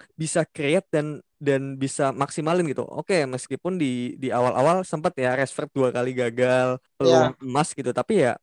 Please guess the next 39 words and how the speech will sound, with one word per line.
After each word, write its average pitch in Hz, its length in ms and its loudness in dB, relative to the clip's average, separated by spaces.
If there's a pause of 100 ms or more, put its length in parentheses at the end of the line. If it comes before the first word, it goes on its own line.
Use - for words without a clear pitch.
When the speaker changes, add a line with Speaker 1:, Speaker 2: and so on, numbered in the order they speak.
Speaker 1:
untungnya 156 600 0 (160)
yang 151 120 -4
kemarin 196 360 0
gue 190 80 4
sempet 196 240 0 (120)
mention 180 360 -2
kalau 151 240 4
lo 147 80 4
ingat, 139 240 -2 (280)
M 170 120 2
U 190 40 2
ini 254 120 0
harus 202 280 -2
create 196 280 0 (120)
banyak 196 360 4 (120)
peluang 139 480 2 (120)
biar 131 480 -2 (120)
kemungkinan 165 880 -2
untuk 160 360 -4 (200)
dapat 147 400 2
golnya 139 440 2
itu 214 120 2
lebih 185 200 4
banyak 131 240 4
lagi 160 400 -2 (240)
gitu 127 280 -2
loh. 113 160 -2 (240)
Kalau 151 200 4
lawan 165 200 6
Speaker 2:
Hmm. 180 80 2
Speaker 1:
W 190 120 2
B 190 80 4
A 185 120 0
kan 240 120 -2
enggak 143 240 2
kan, 123 160 -2 (240)
mereka 139 320 -4
create 151 320 -4
sedikit, 143 480 -2